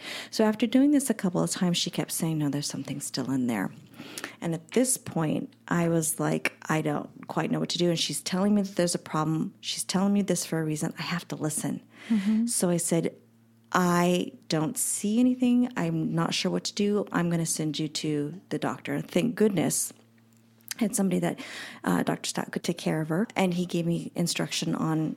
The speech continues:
Speaker 1: how to, uh, fix the situation. Basically, a foreign body had gotten up into the tissue, and every time she was blinking, it was scratching her eye. Uh, and so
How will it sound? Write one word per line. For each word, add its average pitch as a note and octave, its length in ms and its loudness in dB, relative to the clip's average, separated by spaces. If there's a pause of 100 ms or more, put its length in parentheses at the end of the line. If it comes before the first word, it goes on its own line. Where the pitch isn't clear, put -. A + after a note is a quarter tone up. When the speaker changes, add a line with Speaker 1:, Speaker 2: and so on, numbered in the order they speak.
(100)
Speaker 1:
how D#3+ 160 -2
to, D#3+ 80 0
uh, - 340 -8
fix - 240 4
the F3+ 80 -2
situation. D#3 580 2
Basically, F#3+ 460 4
a E3 360 4
foreign E3+ 260 4
body E3 180 4
had E3+ 240 2
gotten E3 260 4
up - 220 0
into D#3 460 4
the D#3+ 120 -2
tissue, D3 460 0 (320)
and F3 120 4
every D#3+ 140 4
time E3+ 220 0
she - 160 0
was D#3 160 0
blinking, E3+ 640 2 (400)
it F3 120 2
was D#3+ 360 0
scratching D#3+ 520 0
her - 160 -4
eye. E3+ 400 2 (460)
Uh, E3 300 2 (260)
and F#3 260 4
so F3 600 2